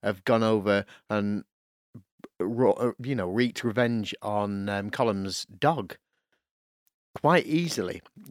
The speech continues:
because you actually see him go over to Colum's place while Colum is out,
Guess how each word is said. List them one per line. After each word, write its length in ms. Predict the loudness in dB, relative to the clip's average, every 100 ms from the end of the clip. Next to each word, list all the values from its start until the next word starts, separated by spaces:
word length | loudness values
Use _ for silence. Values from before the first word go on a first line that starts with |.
| -4
because 340 | -2 0 0 4
you 80 |
actually 280 | 2 2 -6
see 200 | -4 -2
him 80 | -2
go 220 | 4 4
over 160 | 4 0
to 260 | 0 -2 -2
Colum's 300 | -4 -2 -4
place 280 | -2 -2 0
while 200 | -2 -4 _ _ _ _ _ _
Colum 260 | -4 -2 -2
is 140 | 0
out, 320 | 0 0 -2